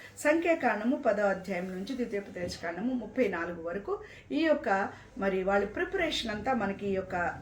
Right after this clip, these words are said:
పెంటెచ్యులో కనబడుతూ ఉంది. ఆ తర్వాత కాదేశు ప-, వద్ద వీళ్ళు అపజయం పొందుతారు. ఆ తర్వాత అరణ్యంలో తిరుగులాడుతూ ఉంటారు. మోయాబు మైదానంలో ధర్మశాస్త్రం వీళ్ళకి రెండవసారి ఇవ్వబడుతూ ఉంది. ఇవన్నీ కూడా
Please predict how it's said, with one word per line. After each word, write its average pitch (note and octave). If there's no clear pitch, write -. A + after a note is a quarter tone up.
పెంటెచ్యులో F#3+
కనబడుతూ F3
ఉంది. D3+
ఆ A3
తర్వాత B3
కాదేశు C#4
ప-, G#3
వద్ద G#3+
వీళ్ళు A3
అపజయం G3
పొందుతారు. E3
ఆ F#3+
తర్వాత F3+
అరణ్యంలో G3+
తిరుగులాడుతూ F3+
ఉంటారు. D#3+
మోయాబు C4
మైదానంలో F#3+
ధర్మశాస్త్రం G#3
వీళ్ళకి F3+
రెండవసారి F#3+
ఇవ్వబడుతూ E3+
ఉంది. D#3+
ఇవన్నీ B3
కూడా F#3+